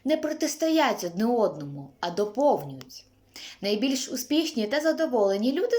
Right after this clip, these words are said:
знають, як збалансувати ці дві сили. Вони слухають свої бажання, але не забувають про свої обов'язки.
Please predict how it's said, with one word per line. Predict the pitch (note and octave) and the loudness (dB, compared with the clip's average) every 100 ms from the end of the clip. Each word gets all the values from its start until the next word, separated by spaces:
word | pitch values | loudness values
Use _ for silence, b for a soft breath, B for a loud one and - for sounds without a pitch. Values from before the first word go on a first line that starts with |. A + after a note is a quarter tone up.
| A#4+ | 0
знають, | A4+ C4+ D#3+ - - - - | 0 -2 -2 -8 -14 -20 -6
як | - - | -6 -2
збалансувати | E4 D#4 D4+ C#4+ D4+ C4 - | 2 4 2 -2 0 0 -2
ці | D#3+ - | -8 -10
дві | E3 F3 | -6 -6
сили. | G#3 F#3 D3+ C#3+ C#3 _ _ _ _ _ _ - - | -4 -4 -4 -4 -10 _ _ _ _ _ _ -18 -6
Вони | A#3+ C#4+ | 0 0
слухають | D#4+ F4 D#4+ G3+ E3+ | 0 -2 -2 0 -4
свої | - E3+ E3+ | -4 -4 -2
бажання, | F3+ F3+ G3 D#3 C#3+ C#3 B B B - | -2 -2 -4 -4 -10 -16 B B B -2
але | G3+ B3 | 2 2
не | C#4+ | 2
забувають | D4 C#4 F4 F4 C4+ E3+ - | 0 0 2 2 2 0 -4
про | - | -10
свої | - G#3 A3 | -2 0 0
обов'язки. | A3+ G3+ D#3+ D3 - - - | 0 -2 -4 -8 -12 -16 -20